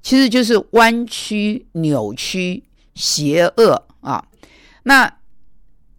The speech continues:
接下去呢，还有另外一个字，就是跟我们的，呃，讲的这个有关的啊，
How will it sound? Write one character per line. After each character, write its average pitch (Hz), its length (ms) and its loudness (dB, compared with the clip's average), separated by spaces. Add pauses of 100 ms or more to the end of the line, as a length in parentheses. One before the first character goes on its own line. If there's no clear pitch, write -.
接 294 240 0
下 262 180 0
去 226 220 -4
呢， 175 260 -4 (560)
还 - 280 0
有 240 200 4
另 196 220 0
外 175 180 2
一 151 40 0
个 160 140 0
字， 165 360 -6 (560)
就 226 180 4
是 175 400 -4 (160)
跟 202 440 -2 (400)
我 156 180 2
们 151 300 -4
的， 147 440 2
呃， 139 200 -4
讲 123 260 -6
的 123 160 -4
这 190 160 -6
个 147 320 0 (360)
有 143 200 -2
关 190 300 2
的 143 140 0
啊， 107 360 -6